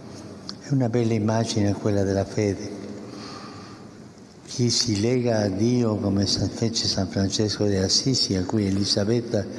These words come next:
si è ispirata, si apre alla carità verso il povero. Perché se uno dice: "Io amo a Dio", e odia il suo fratello, è un bugiardo. Chi infatti non ama il proprio fratello che vede,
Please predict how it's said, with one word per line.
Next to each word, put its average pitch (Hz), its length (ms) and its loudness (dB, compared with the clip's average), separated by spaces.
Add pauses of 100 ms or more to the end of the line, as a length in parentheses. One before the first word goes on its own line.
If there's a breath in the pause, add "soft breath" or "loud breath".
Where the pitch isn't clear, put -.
(200 loud breath)
si - 200 -2
è - 20 4
ispirata, 123 840 0 (320 loud breath)
si - 240 0
apre 131 320 0
alla 101 220 2
carità 104 560 0
verso 104 380 0
il 92 100 2
povero. 101 560 0 (760 loud breath)
Perché 113 300 0
se 139 160 2
uno 156 180 4
dice: 131 320 0
"Io 127 220 4
amo 123 240 2
a 113 40 2
Dio", 107 480 2 (640)
e 135 80 0
odia 107 420 4
il 98 60 2
suo 95 220 0
fratello, 101 760 0 (500)
è - 100 -4
un 147 120 4
bugiardo. 104 720 2 (1200 loud breath)
Chi - 140 0
infatti 123 500 0
non 117 340 4
ama 101 540 2
il 98 180 0
proprio 107 440 2
fratello 104 640 2
che 104 160 0
vede, 127 440 2